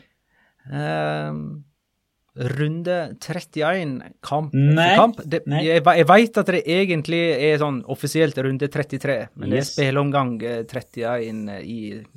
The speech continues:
Speaker 1: kronologisk <laughs> rekka. Åh, alle kampene gikk på søndag. Og det er jo også en lite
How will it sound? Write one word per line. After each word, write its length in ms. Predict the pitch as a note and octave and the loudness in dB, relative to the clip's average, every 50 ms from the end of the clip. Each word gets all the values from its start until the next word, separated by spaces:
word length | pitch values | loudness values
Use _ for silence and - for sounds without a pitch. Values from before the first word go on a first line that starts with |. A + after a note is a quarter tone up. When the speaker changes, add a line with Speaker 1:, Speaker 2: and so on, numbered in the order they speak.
| C#3+ C3+ | -20 -20
Speaker 1:
kronologisk 920 | - - B2+ A#2 A#2 A2+ G#2+ A2 A2+ A2+ A#2 A2 G#2+ G#2 - - - - - - - - - - - - - - | -16 -12 -10 -8 -8 -8 -8 -6 -6 -6 -8 -8 -10 -12 -12 -14 -14 -14 -14 -14 -16 -18 -20 -20 -20 -20 -16 -16
<laughs> 420 | C3+ - - - - - - - | -16 -14 -16 -18 -18 -16 -14 -12
rekka. 460 | - B2+ A#2+ - _ - D3 D#3 F3+ G#3 _ _ _ _ - C3+ - - - - - - - - - - - - - - - - - - - | -10 -12 -12 -12 _ -4 -2 -2 -2 -4 _ _ _ _ -14 -14 -14 -14 -16 -16 -16 -16 -16 -18 -18 -20 -20 -20 -20 -20 -20 -20 -20 -8 2
Åh, 320 | - A#3 C4+ C#4 - - - - - _ - - - - - _ - _ - C3 - G2 B2+ D#3+ D#3 D#3 C#3+ _ _ _ | 8 8 10 10 8 4 0 -14 -16 _ -20 -20 -20 -20 -20 _ -20 _ -16 -14 -14 -14 -16 -18 -18 -20 -20 _ _ _
alle 300 | - G3 B3 C#4 D#4 E4 | 4 4 4 4 2 2
kampene 460 | - - C#4 D4+ - - C#4 B3 A3 | 2 2 2 2 4 2 4 4 4
gikk 160 | A#3 A#3 - - | 2 0 0 -2
på 80 | F#3+ | -2
søndag. 600 | - - - - E3 E3 D#3+ C#3 A#2 - - C3+ - - _ _ _ _ _ _ _ _ _ _ _ _ _ _ _ | -2 -2 0 2 2 2 0 -2 -6 -8 -10 -12 -18 -20 _ _ _ _ _ _ _ _ _ _ _ _ _ _ _
Og 180 | - D#3+ D#3+ C3+ | -6 -4 -4 -4
det 160 | - - D4 D#4+ C#4 | 0 2 4 6 6
er 240 | F#3 E3 F3 G3 G3+ | 6 8 8 8 8
jo 100 | F3+ E3 | 6 4
også 380 | - E3+ F3 F#3 F3+ D#3+ D#3+ D3+ | 4 4 6 6 6 6 4 4
en 80 | D3 | 4
lite 240 | C#3+ D#3 D3+ D#3 D#3 | 2 2 0 0 -2